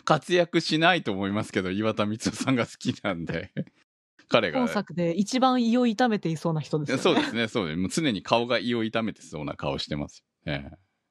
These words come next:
Speaker 1: あと、すごくかっこいいキャラクターだけど、あんまり喋ってないっていうのが一人いますよね。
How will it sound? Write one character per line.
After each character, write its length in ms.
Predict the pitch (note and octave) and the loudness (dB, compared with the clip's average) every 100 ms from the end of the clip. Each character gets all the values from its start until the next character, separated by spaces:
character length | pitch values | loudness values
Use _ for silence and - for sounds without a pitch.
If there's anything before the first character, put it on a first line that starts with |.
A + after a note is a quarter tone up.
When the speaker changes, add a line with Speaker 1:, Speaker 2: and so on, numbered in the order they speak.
| _ _ _ _ _ _ _ _ | _ _ _ _ _ _ _ _
Speaker 1:
あ 120 | - A2+ | -2 0
と、 160 | F#2 | -2
す 180 | - D#3 | -2 -2
ご 180 | B3 C4+ | 0 0
く 140 | E3+ | -2
か 140 | - B2+ | 0 0
っ 100 | - | 0
こ 160 | E3+ F3+ | -2 0
い 600 | F3+ E3 C#3 G#2 F#2 C2+ | 0 -2 -2 -2 -2 -6
い 960 | - - C#2 - - - - - - _ _ | -12 -18 -14 -14 -14 -16 -16 -14 -16 _ _
キ 120 | - | 0
ャ 40 | C#3 | 2
ラ 140 | C3+ | 0
ク 120 | - - | -4 -2
タ 480 | C3+ B2 A#2 A2+ | 2 2 2 0
ー 60 | - - _ - | -2 -8 _ -10
だ 300 | G#2 A#2+ B2 | -8 0 0
け 140 | B2 G2+ | 0 -2
ど、 400 | F2+ D#2 D#2 - _ _ _ - | -2 -4 -6 -10 _ _ _ -2
あ 60 | A2+ | 0
ん 80 | B2 | 0
ま 80 | |
り 40 | A#2 | 0
喋 300 | - A#2 A2+ | 0 -2 -2
っ 20 | |
て 220 | _ E2+ | _ -4
な 140 | D#2+ D2+ | -4 -4
い 40 | |
っ 60 | C#2+ - | -8 -8
て 100 | D2+ | -4
い 120 | D2+ | -4
う 20 | |
の 80 | D2 | -4
が 80 | D2+ | -2
一 160 | A#2 | -2
人 120 | E2+ | -2
い 20 | D2 | -4
ま 100 | D2+ | -10
す 120 | - | -10
よ 100 | C#2+ | -14
ね。 220 | - - | -14 -16